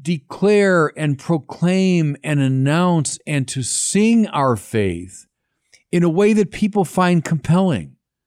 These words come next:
This is the Vatican two call to universal holiness and to evangelize. I mean, every one of us. Announcing to the world, singing to the world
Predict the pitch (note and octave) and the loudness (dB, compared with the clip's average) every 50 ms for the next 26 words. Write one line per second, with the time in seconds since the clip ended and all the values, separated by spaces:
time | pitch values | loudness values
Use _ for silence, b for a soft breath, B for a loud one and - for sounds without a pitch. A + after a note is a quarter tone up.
0 | _ _ _ _ _ _ _ _ _ _ _ _ _ _ - E3 D#3+ - G#3 G3 | _ _ _ _ _ _ _ _ _ _ _ _ _ _ -2 0 0 0 0 0
1 | E3 F3+ C#3+ C3+ E3+ E3+ F3 F3+ F3 - F3 D#3+ B2+ - - F3+ G#3 G#3 F#3+ D#3 | 0 -2 0 0 2 2 2 2 0 0 -2 -2 -2 -2 0 0 2 2 0 -2
2 | - - - F3+ G3 G3+ G3 F3 C3+ A2+ G2+ G2+ - - C3+ B2+ C3 D#3+ F3 F3 | -4 -4 -2 0 2 2 2 2 2 0 -2 -4 -6 -8 -6 -4 -2 -2 -2 -2
3 | D#3 C#3+ E3 E3 C#3 - - E3 D3+ C#3 A#2+ D3+ F3 F#3 F3+ E3+ C#3 A#2 G#2+ G2 | 0 0 0 -2 -2 -2 -2 -2 -2 -2 -2 -2 0 0 0 0 -2 -4 -4 -6
4 | - - - C#3 C#3 C3 - - D#3+ D3+ C#3 B2 A2 A#2 C#3 E3+ G3+ A#3 A#3+ A#3 | -8 -8 -8 -8 -8 -8 -6 -6 -4 -2 -2 -2 -4 -4 -2 -2 0 0 0 2
5 | G3+ E3+ D#3 B2+ A2+ G#2 G2+ F#2+ F2 F2 E2+ - - B B B B - E3+ F#3+ | 2 2 2 2 2 0 0 -2 -4 -6 -6 -10 -14 B B B B -4 0 2
6 | A3 A3+ G#3+ F#3 F3 F#3 F#3+ F3+ F#3 E3 C#3+ C3 B2+ C#3 F3 G#3 A3 F#3+ C3 G#2 | 4 4 4 4 4 4 4 4 2 2 2 2 2 2 2 2 2 2 0 -2
7 | F2+ D2+ C2 - - - - - _ _ _ _ _ _ _ _ _ _ _ _ | -4 -6 -8 -12 -14 -16 -16 -18 _ _ _ _ _ _ _ _ _ _ _ _
8 | _ _ _ _ _ _ _ _ _ _ _ _ _ _ _ _ _ _ _ _ | _ _ _ _ _ _ _ _ _ _ _ _ _ _ _ _ _ _ _ _
9 | _ _ _ _ _ _ _ _ - B2 B2+ C3+ D3 E3 F#3+ G#3+ A3+ G#3 - - | _ _ _ _ _ _ _ _ -8 -4 -2 0 0 2 2 2 2 2 0 0
10 | F#3+ E3+ D3 D3 C3+ C3 B2+ B2 D3+ F3+ G3 F#3+ D3+ A#2 G2 - - - - - | 0 0 0 0 -2 -2 -2 -2 0 0 0 0 -2 -2 -4 -4 -4 -4 -2 -2
11 | F#3+ G#3+ A3 A3 G#3+ G3+ F#3 E3+ D#3 A#2+ C3 B2+ C3 B2 B2 C#3+ D#3+ D#3+ C#3+ A2+ | 0 0 0 0 0 0 0 0 -2 -2 -4 -4 -4 -2 -2 0 2 2 2 0
12 | F#2+ F2 F#2 F#2 | 0 -2 -6 -12